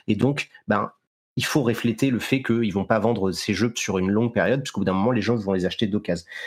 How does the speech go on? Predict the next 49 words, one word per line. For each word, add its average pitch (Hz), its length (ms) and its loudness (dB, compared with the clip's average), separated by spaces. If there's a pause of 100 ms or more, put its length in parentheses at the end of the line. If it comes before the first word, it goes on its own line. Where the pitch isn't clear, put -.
(160)
C'est - 180 -6
pour - 140 -6
ça, 120 140 4
d'ailleurs, 104 380 0
que, 90 500 0
bah, - 120 -2
l'occasion, 117 380 2
c'est - 140 0
un 95 60 2
peu 110 140 0
l'ennemi 110 280 0
depuis 110 180 -6
toujours, 123 380 0
hein. 104 80 2
Il 98 40 0
y 92 40 0
avait 90 100 -2
eu 87 60 -2
les 90 80 -4
Season 101 420 0
Pass, 120 420 -2 (240)
il 101 40 2
y - 20 2
avait 95 120 0
les 95 240 -2
Online 110 520 2
Pass - 520 -2
à 104 140 -6
une 104 140 0
époque 120 440 -2 (220)
où 104 100 -2
il 95 80 -6
fallait 104 340 2
avoir 90 280 0
un 95 80 0
code 113 320 0
pour - 160 -8
pouvoir 98 240 -2
jouer 104 180 0
en 98 80 2
ligne 107 220 2
à 92 40 0
ton 98 180 -2
jeu, 107 360 0
euh, 92 220 -2
et 92 80 -2
cetera, - 320 -2
et - 40 -2
cetera. 107 460 0